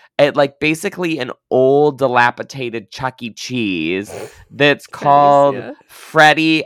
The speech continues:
Speaker 1: Fazbear's Pizza.
Speaker 2: Yeah.
Speaker 1: And you realize that sort of the Chuck E. Cheese animatronics are, like, murdering people who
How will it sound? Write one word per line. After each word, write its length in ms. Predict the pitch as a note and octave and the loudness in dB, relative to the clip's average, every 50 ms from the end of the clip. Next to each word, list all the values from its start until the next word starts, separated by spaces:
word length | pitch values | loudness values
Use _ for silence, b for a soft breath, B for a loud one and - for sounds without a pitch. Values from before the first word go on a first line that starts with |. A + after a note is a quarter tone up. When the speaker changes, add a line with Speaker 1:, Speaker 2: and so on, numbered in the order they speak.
| - | -8
Speaker 1:
Fazbear's 1120 | - - - - C#3 C3+ C3+ C3 C3+ C3+ C3 B2+ B2+ C3 C3 C3 B2+ B2 B2 B2 B2 A#2 A#2 _ _ _ - | -14 -12 -4 0 2 4 4 4 4 2 -2 -6 -4 -2 0 2 2 2 2 0 -2 -4 -6 _ _ _ -20
Pizza. 800 | - - C#3 C3+ C3+ C3 - - - E2 B1 A1+ D2+ G#2 A#2 _ b b b b b b b | -14 -10 -8 -8 -8 -8 -10 -10 -8 -6 -4 -4 -6 -8 -10 _ b b b b b b b
Speaker 2:
Yeah. 100 | B3 - C#3+ | -4 0 0
Speaker 1:
And 880 | D#3+ E3 E3 E3 E3 D#3+ D#3+ D#3+ D#3 D#3 D3+ D3+ D3 D3 D3+ D3+ C#3+ D3 b b b b _ | 2 2 2 2 2 4 4 4 4 4 2 0 -2 -4 -8 -12 -16 -18 b b b b _
you 180 | D3 D#3 D#3+ D#3+ | -6 -4 -4 -4
realize 600 | D3+ F3+ F#3+ G3 F#3+ F#3 F3 E3+ E3 D#3+ D3 D3+ | -2 -2 -2 0 2 2 4 4 2 2 -2 -6
that 160 | D#3 D3 - | -8 -8 -6
sort 160 | - E3 D3+ | -4 -4 -4
of 80 | C#3+ C3 | -4 -4
the 80 | C3 C3+ | -8 -10
Chuck 320 | - - D#3+ D#3 - - | -8 -6 -6 -6 -6 -6
E. 80 | D3 C#3 | -10 -10
Cheese 400 | - - D3 C#3+ C#3+ C#3+ C3+ - - | -10 -8 -6 -4 -4 -4 -4 -4 -4
animatronics 1080 | G#2+ B2+ C3 B2+ B2 A#2+ - - - B2+ B2 B2 B2 A#2+ A#2+ A#2+ A#2+ - - - - - _ - | -2 -2 -2 -2 -4 -8 -10 -6 -4 0 0 0 0 0 -2 -2 -4 -4 -8 -16 -20 -12 _ 2
are, 680 | A#2 A#2+ A#2 A#2 A#2 A2+ A2+ A2+ A2+ A#2 A2+ A2+ A2 - b b b b b b - | 4 6 6 6 6 6 6 6 4 4 4 2 0 -2 b b b b b b -2
like, 280 | B2+ B2+ A#2+ A2 - - - | 2 2 2 0 -2 -10 -16
murdering 800 | G2+ G#2 G#2 G#2 A2 A#2 B2 C3 D3 D#3+ E3 E3 E3 E3 E3+ D#3+ | -12 -6 0 0 2 2 2 0 -2 -2 -4 -4 -6 -8 -12 -14
people 640 | - F3 E3+ E3 - - F#3 F3+ F3 F3 F3 E3 | -12 -12 -12 -10 -6 -2 0 0 0 0 0 -2
who 440 | D3+ D#3+ D#3 D3 C#3+ C#3 C3+ C3 | -4 -4 -4 -2 -2 0 0 -2